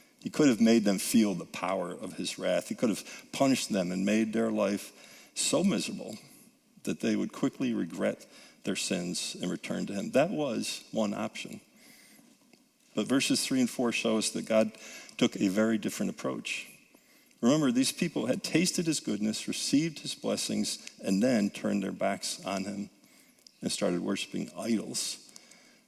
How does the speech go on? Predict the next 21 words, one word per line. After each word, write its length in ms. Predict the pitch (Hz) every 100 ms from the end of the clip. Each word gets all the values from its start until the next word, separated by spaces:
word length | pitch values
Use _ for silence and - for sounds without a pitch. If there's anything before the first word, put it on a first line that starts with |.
| _ -
And 140 | -
even 240 | 135 185 214
in 120 | 185
the 60 | 127
midst 300 | 123 - -
of 60 |
that, 240 | 82 78 - - - - _ _ _ _ _ _ _ _ -
we 100 | 110
see 200 | - 117
how 140 | 104
God 260 | 87 104 98
responds. 720 | 95 - 95 92 87 - - - - - - - - _
In 80 | 104
verse 260 | 107 104 -
three, 160 | 123
it 80 | 104
says, 400 | - 101 90 - - - -
"Yet 220 | 113 117 -
it 80 | 117
was 220 | 120 107
I 480 | 107 107 104 95 92